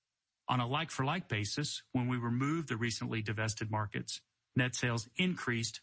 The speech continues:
five point one percent. These are good results and demonstrate the segment's ability to deliver growth for the enterprise. In India, for the first quarter,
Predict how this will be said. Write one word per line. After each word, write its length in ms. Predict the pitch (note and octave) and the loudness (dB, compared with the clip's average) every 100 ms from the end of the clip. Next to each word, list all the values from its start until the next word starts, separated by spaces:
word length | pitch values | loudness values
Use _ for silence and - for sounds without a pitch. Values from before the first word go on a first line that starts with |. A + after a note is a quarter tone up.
| _ | _
five 360 | - A#2+ B2 A2+ | 0 0 0 0
point 300 | B2 A#2 A#2 | -2 -2 -2
one 220 | A#2 A2 | 0 0
percent. 480 | A2 - A#2 - - _ _ _ _ _ - | -2 -2 -2 -6 -10 _ _ _ _ _ 2
These 160 | B2 | 2
are 60 | A#2 | 2
good 220 | C#3+ C#3 | 0 0
results 540 | C#3 B2+ C3 - - - | 0 0 -2 -2 -4 0
and 160 | A#2+ | 0
demonstrate 480 | B2+ D3 C#3+ C#3+ C3+ | 2 2 0 0 -2
the 60 | A#2+ | -2
segment's 440 | - C#3+ D3+ C#3+ | -2 0 0 0
ability 460 | C3+ A2+ B2+ C3 B2+ | 0 0 2 2 0
to 80 | A#2 | -2
deliver 360 | A#2 A#2+ C3 | 0 0 0
growth 340 | A2+ A2+ A2 G#2+ | 0 0 0 -2
for 160 | - | -4
the 140 | A2 A2+ | -2 0
enterprise. 560 | A2+ G#2 A#2+ - - - _ _ _ _ _ _ _ - | 0 -2 -4 -4 -8 -10 _ _ _ _ _ _ _ 0
In 100 | C3 | 4
India, 480 | E3+ F3 B2+ C3 D3 | 4 2 0 -2 -4
for 100 | - | -4
the 40 | A#2+ | -2
first 280 | C3 C3 - | 0 0 -2
quarter, 400 | A#2+ A2 A#2+ | -2 0 0